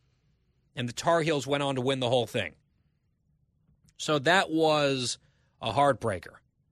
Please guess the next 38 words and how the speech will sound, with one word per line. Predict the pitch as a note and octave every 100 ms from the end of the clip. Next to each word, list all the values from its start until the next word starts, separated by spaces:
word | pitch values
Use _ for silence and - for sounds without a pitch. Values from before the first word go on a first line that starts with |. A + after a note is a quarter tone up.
| _ _ _ _ _ _ -
And | B2+
I | E3+
called | - E3+ F3 F3+
a |
few | D3+ D3 C3+
of | B2
their | B2
national | A#2+ C3 C3 C3+
championship | A#2 B2+ A#2+ A2+ A2+ G2
wins | B2 F#3 G2 F2 - -
at | A#2+
N | A2+ G#2+
U | G#2+ F#2+ F#2 G#2 _ _ -
when | B2+
I | C3
was | B2
an | A#2+
undergrad. | B2 A2 G2+ F2 D#2 _ _ _ _ _ _ _ _ _
They | B2 C3+
won | C3+ B2
back-to-back-to-back | G2 C#3+ D3 - A#2+ C#3 C3 - A2+ A#2+ B2 -
titles | B2+ G#2+ G2 G2+ - _ _
when | B2 B2
I | A2+
was | G#2
in | G2+
school. | - B2+ F#2+ E2+ _ _ _ _ _ -
And | C#3
they're | C#3
still | - A#3+
obviously | F#3 D#3+ C3 C3
very | D3+ D3
good, | A2+ C3+ A2
but | G#2 A2+
man, | B2+ D#3 D#3+ B2
what | C3+ B2+
a |
collapse. | - A#2 A2 G2